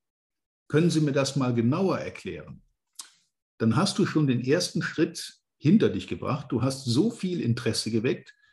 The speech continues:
dass er mehr darüber wissen will. Und von diesem „Ich will darüber mehr wissen“ bis zu „Dann lassen Sie uns mal zusammensitzen für eine Stunde und ich kann Ihnen das genau erläutern“, das ist dann nur ein kleiner Schritt.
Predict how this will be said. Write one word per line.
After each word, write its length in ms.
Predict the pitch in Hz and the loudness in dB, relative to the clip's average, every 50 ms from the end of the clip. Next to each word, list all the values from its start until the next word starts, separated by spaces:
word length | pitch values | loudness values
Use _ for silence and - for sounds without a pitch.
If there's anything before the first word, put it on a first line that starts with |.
| _ _ _ _ _ | _ _ _ _ _
dass 280 | - 139 143 - - 135 | 0 0 0 0 0 0
er 160 | 131 120 107 | 0 0 2
mehr 540 | 107 104 104 107 117 117 117 123 131 135 135 | 0 -2 0 0 2 4 4 4 4 2 0
darüber 440 | 135 139 135 147 156 151 165 165 | 0 -2 0 0 0 0 0 -2
wissen 300 | 202 220 214 - 139 110 90 | -4 -4 -4 -4 -4 -6 -6
will. 140 | 82 - - _ _ _ _ _ _ _ _ _ _ _ _ _ _ _ _ _ _ _ _ _ _ _ _ _ _ _ _ _ _ _ _ _ _ _ _ _ _ _ | -8 -12 -16 _ _ _ _ _ _ _ _ _ _ _ _ _ _ _ _ _ _ _ _ _ _ _ _ _ _ _ _ _ _ _ _ _ _ _ _ _ _ _
Und 160 | - 160 131 | 0 0 2
von 220 | 123 - 151 143 123 | 4 4 2 2 4
diesem 360 | 139 151 143 131 135 135 - | 2 2 2 2 0 0 -2
„Ich 180 | 135 123 - - | -4 -4 0 2
will 180 | 160 175 175 | 2 2 2
darüber 420 | 160 151 135 123 143 139 123 120 113 | 2 0 0 2 2 2 2 4 4
mehr 320 | 117 123 120 117 107 98 | 4 4 4 2 2 0
wissen“ 480 | - 226 220 - - 117 98 98 95 - | 0 0 0 0 0 -2 -2 -4 -4 0
bis 420 | - 151 151 - - - - - | 2 2 2 2 -2 -8 -10 -12
zu 520 | - - - 143 131 127 123 120 120 - - _ _ - | -10 -6 -2 -2 0 0 -2 -4 -6 -10 -18 _ _ -4
„Dann 180 | 131 127 123 | 0 2 2
lassen 300 | 117 139 151 - - 170 | 2 2 0 0 -2 -4
Sie 80 | 156 - | -4 -4
uns 220 | 135 143 127 - | -6 -6 -4 -2
mal 180 | 135 131 127 120 | -2 -4 -2 -2
zusammensitzen 720 | - 120 104 120 120 135 143 131 117 123 120 - - 113 | -4 -4 -2 -2 -2 0 0 0 -2 -2 -4 -4 -4 -4
für 100 | - - | -2 -2
eine 140 | 120 117 113 | -2 -2 -2
Stunde 360 | - - 131 131 143 156 170 | -2 -2 -2 -2 0 -2 -2
und 120 | - 147 139 | -2 -2 -2
ich 140 | 127 131 | -2 -2
kann 140 | - 135 131 | -2 -2 0
Ihnen 140 | 139 131 120 | 0 2 0
das 140 | 117 110 - | 0 -2 -2
genau 260 | - 123 123 120 113 | -2 0 0 0 -2
erläutern“, 540 | 107 113 120 143 - - - 95 - - - _ _ _ _ _ _ _ _ _ _ _ _ | -2 -4 -4 -4 -4 -6 -8 -10 -10 -12 -18 _ _ _ _ _ _ _ _ _ _ _ _
das 280 | - 113 - - - | -2 -2 -2 -2 -4
ist 180 | - - - - | -6 -6 -6 -4
dann 140 | 190 190 180 | -2 -2 -2
nur 160 | 175 180 175 | -2 -2 -4
ein 80 | 170 - | -4 -6
kleiner 320 | - 160 151 151 151 151 | -6 -6 -4 -4 -4 -4
Schritt. 360 | 151 - - - - - _ | -6 -8 -12 -14 -14 -18 _